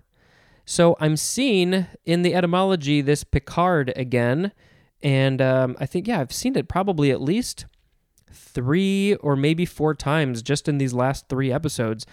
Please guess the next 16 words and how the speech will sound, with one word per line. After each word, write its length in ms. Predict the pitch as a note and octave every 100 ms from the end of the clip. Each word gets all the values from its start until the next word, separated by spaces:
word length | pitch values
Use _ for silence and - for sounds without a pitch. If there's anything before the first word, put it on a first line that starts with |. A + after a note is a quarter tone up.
| - -
So 160 | - C3+
I 20 |
really, 340 | C3 F#3 E3
really 240 | D3 D#3+ C#3
should 280 | - B2+
probably 400 | C#3+ C#3 C3+ C3
go 160 | C3 C3
do 120 | C3
some 180 | B2+ B2+
research 420 | C3 B2+ B2 -
to 80 | B2+
figure 280 | - C3+ C3
out 120 | A2+
what 320 | B2+ E3 E3+
this 180 | D3+ -
is. 300 | D#3 C#3+ C3